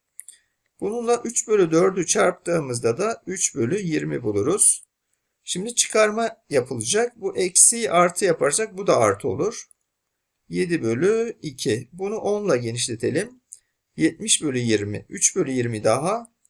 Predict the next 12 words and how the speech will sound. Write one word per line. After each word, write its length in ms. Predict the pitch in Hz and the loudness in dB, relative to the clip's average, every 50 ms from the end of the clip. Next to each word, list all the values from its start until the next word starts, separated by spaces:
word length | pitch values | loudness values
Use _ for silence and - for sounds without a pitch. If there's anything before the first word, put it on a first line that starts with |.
| _ _ - | _ _ -12
Yetmiş 640 | 165 170 185 208 196 - - 170 156 127 131 - - - | -8 -4 -4 -4 -4 -6 -8 -8 -6 -4 -2 -4 -4 -4
üç 360 | - 190 202 - - - - | -6 -6 -2 -2 -2 -2 0
bölü 540 | 143 120 117 120 151 185 208 226 233 233 - | 0 0 0 2 2 2 2 2 0 -2 -4
yirmi 440 | - 180 170 160 147 143 123 120 117 | -4 -2 -2 -2 -2 -2 -4 -4 -2
bulduk. 500 | 117 107 101 101 104 101 - - - _ _ _ _ _ _ _ _ _ _ _ _ _ _ _ _ _ _ _ _ _ | -2 -2 -2 -2 -4 -6 -6 -10 -20 _ _ _ _ _ _ _ _ _ _ _ _ _ _ _ _ _ _ _ _ _
Şimdi 300 | - - - 220 214 175 | -6 -6 -6 -4 -2 -2
en 220 | - 208 233 254 | 0 0 -2 0
son 380 | 254 - - 196 196 220 254 247 | -2 -2 0 0 -2 -4 -6 -8
Hazal'ın 540 | 190 196 196 202 220 214 214 196 165 160 170 | -6 -4 -2 0 2 2 2 0 0 2 2
defterine 480 | 190 196 196 - - 202 220 220 208 | 2 2 2 0 -2 -4 -2 -2 -2
yazdığı 360 | 180 147 135 127 127 131 127 | 0 0 0 0 2 2 6
sayının 960 | 127 - - 190 196 202 180 156 131 127 131 156 185 208 233 240 247 254 - | 6 6 6 6 2 2 2 0 0 0 2 2 2 0 -2 -6 -12 -18 -20